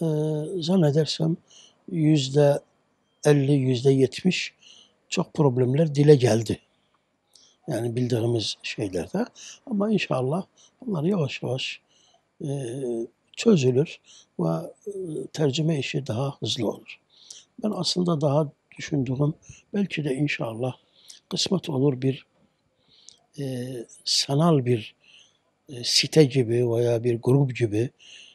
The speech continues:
e, sanal bir toplantı olur. Bütün her zaman devamlı. Yani bir site olsa, onu tercüme sitesi, Risale-i Nur tercüme sitesi, bütün dünyanın tercümesiyle alakadar olsa, onlarla görüşmek, gelmek, gitmek,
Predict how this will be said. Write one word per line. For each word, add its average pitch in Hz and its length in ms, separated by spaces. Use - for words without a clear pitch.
e, 120 200
sanal 131 440
bir 123 140
toplantı 117 540
olur. 117 420
Bütün 127 380
her 147 200
zaman 113 400
devamlı. 123 480
Yani 160 180
bir 170 80
site - 300
olsa, 123 320
onu 127 300
tercüme 135 400
sitesi, - 560
Risale-i 127 500
Nur 151 80
tercüme 123 420
sitesi, - 480
bütün 175 260
dünyanın 131 560
tercümesiyle 110 840
alakadar 127 480
olsa, 98 320
onlarla 123 500
görüşmek, 127 580
gelmek, 113 460
gitmek, - 360